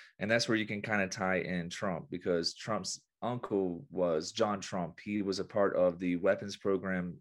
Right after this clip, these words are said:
in the, uh, I believe it was, it was some, it was some, I, I don't have it in front of me. It was a, a part of the military. He was a part of the military, though.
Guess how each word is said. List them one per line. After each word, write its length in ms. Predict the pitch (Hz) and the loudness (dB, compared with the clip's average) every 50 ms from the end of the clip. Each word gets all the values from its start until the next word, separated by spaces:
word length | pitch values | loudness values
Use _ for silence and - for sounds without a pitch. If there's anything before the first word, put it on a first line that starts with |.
| _ | _
in 220 | - 92 92 90 90 | -8 -6 -6 -4 -4
the, 340 | 87 87 87 87 85 - - - - | -2 -2 -2 -2 -4 -6 -8 -8 -8
uh, 460 | 85 87 87 87 87 85 85 85 82 85 - _ _ - - - - - - - - - - - - _ _ _ | -6 -4 -4 -4 -4 -4 -4 -6 -6 -8 -12 _ _ -20 -20 -20 -20 -20 -20 -20 -20 -20 -20 -20 -20 _ _ _
I 120 | - - 78 | -8 -6 -6
believe 320 | 139 135 117 113 117 113 | -6 -6 -8 -6 -6 -6
it 60 | 98 | -6
was, 200 | 71 87 90 - - - - - _ _ - - - _ _ | -6 -6 -8 -10 -12 -18 -20 -20 _ _ -20 -20 -20 _ _
it 80 | - 131 | -4 -2
was 160 | 123 123 - | -2 -2 2
some, 260 | - 139 139 139 135 - | 2 4 4 4 4 4
it 60 | - 127 | 6 6
was 180 | 127 123 123 | 6 6 6
some, 360 | - 151 147 147 139 - - - _ _ _ _ _ _ _ _ - | 4 4 4 2 0 -2 -6 -10 _ _ _ _ _ _ _ _ 2
I, 80 | 120 | 4
I 180 | 135 135 98 131 | 6 6 6 6
don't 160 | 135 120 123 | 4 2 2
have 140 | 127 120 113 | 2 0 0
it 60 | 98 | 0
in 80 | 78 95 | -4 -2
front 180 | - 117 110 | 0 0 0
of 60 | 104 | 2
me. 80 | 101 95 | 2 2
It 40 | 95 | 2
was 140 | 107 107 117 | 2 0 2
a, 200 | 120 113 82 - | 4 4 4 4
a 40 | |
part 200 | - - 127 127 | 4 6 6 6
of 40 | 117 | 6
the 60 | 110 | 4
military. 520 | 101 101 104 101 98 92 - 95 92 87 - - | 4 4 4 4 4 4 4 4 4 4 2 0
He 80 | 117 | -2
was 100 | 113 110 | -2 -2
a 60 | 110 | 0
part 180 | 104 - 117 113 | 2 4 4 4
of 40 | 104 | 4
the 60 | 101 | 2
military, 500 | 98 101 101 98 98 - - 95 92 90 | 0 2 2 0 0 2 4 4 4 4
though. 340 | 87 92 90 87 90 90 | 4 4 4 4 2 0